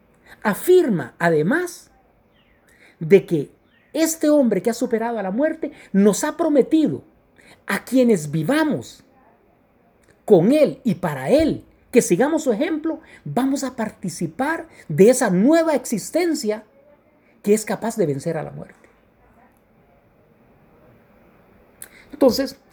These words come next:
nosotros nos analizamos y miramos que lo podemos ver comúnmente. Cada vez que muere una persona cercana a nosotros y que nosotros podemos participar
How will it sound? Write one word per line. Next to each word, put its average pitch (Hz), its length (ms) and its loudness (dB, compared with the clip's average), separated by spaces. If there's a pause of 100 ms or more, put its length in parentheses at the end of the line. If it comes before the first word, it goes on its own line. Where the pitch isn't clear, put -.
nosotros 220 640 2 (1600)
nos 214 220 4
analizamos 202 580 -2
y 190 60 -2
miramos 196 420 0
que - 300 0 (380)
lo 180 160 0
podemos 175 400 2
ver 202 280 0 (220)
comúnmente. 196 640 -2 (1500)
Cada 339 280 0
vez 330 200 -4
que 226 140 6
muere 226 520 2
una 262 220 0
persona 233 400 -4
cercana 190 760 -6
a 175 100 -6
nosotros 165 720 -4 (300)
y 262 120 -2
que 254 100 2
nosotros 285 460 0
podemos 262 400 4
participar 220 960 -8